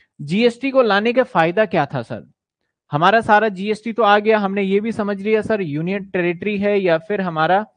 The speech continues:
यानी जीएसटी को देखा जाए तो कितने कैटेगरी में बांट दिया गया? चार, सीजीएसटी, एसजीएसटी, यूटीजीएसटी और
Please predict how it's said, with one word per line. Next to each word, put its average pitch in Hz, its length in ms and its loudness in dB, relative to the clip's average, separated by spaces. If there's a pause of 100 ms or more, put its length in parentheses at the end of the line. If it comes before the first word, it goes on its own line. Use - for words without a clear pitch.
(400)
यानी 208 280 2
जीएसटी 208 500 -4
को 247 120 0
देखा 208 280 0
जाए 226 180 2
तो 233 120 -4
कितने 214 340 -8
कैटेगरी 214 420 -4
में 220 100 -6
बांट 196 200 2
दिया 208 160 -2
गया? 220 120 2
चार, 127 520 -2 (300)
सीजीएसटी, 196 960 -6
एसजीएसटी, 185 920 -6
यूटीजीएसटी 180 1200 -6
और 226 300 0